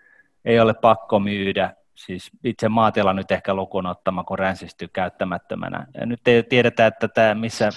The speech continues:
päin he-, Suomea tää on, mut jos me nyt oletetaan, että se on tossa jossain, tossa jossain, tota, hyvässä lykyssä jossain Keski-Suomessa, niin miten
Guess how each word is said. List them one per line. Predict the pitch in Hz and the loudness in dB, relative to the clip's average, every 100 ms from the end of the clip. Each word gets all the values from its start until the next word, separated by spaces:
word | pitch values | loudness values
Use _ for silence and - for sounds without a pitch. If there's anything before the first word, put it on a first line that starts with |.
| - | 0
päin | 110 107 90 117 | 0 0 -4 -8
he-, | 117 110 101 92 | -4 -2 -2 -4
Suomea | - 113 107 104 | -2 -2 0 -2
tää | 104 107 | 2 2
on, | 117 120 | 4 0
mut | 110 104 | -2 -6
jos | 104 | -6
me | - | -4
nyt | 127 131 - | -6 -6 -10
oletetaan, | 135 139 131 123 - 107 | -4 0 2 0 2 2
että | 104 | 2
se | 113 | -2
on | 101 | -2
tossa | 101 - 101 | -2 -4 -4
jossain, | 95 - 95 90 - _ _ - _ - _ _ _ _ _ _ _ - | -4 -2 -2 -2 -8 _ _ -20 _ -20 _ _ _ _ _ _ _ -6
tossa | 104 - | -6 -2
jossain, | 98 95 - 98 | -4 -4 -2 -4
tota, | 92 95 98 92 95 113 117 | -2 -2 2 2 0 -4 -4
hyvässä | 113 107 110 | 0 2 2
lykyssä | 104 101 95 - | -4 -4 -6 -2
jossain | 95 92 - 95 87 | -2 -2 0 -2 0
Keski-Suomessa, | 107 101 104 - 85 82 78 - 85 | -4 -4 -6 -6 -6 -6 -10 -10 -8
niin | 87 80 | -8 -8
miten | 120 160 139 123 | -6 -2 -2 -2